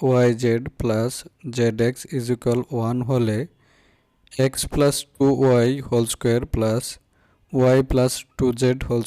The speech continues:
square plus z plus two X whole square-এর মান কত,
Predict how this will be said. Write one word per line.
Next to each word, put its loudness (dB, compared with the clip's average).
square -2
plus 0
z -2
plus 2
two 2
X -8
whole -2
square-এর 2
মান 2
কত, -4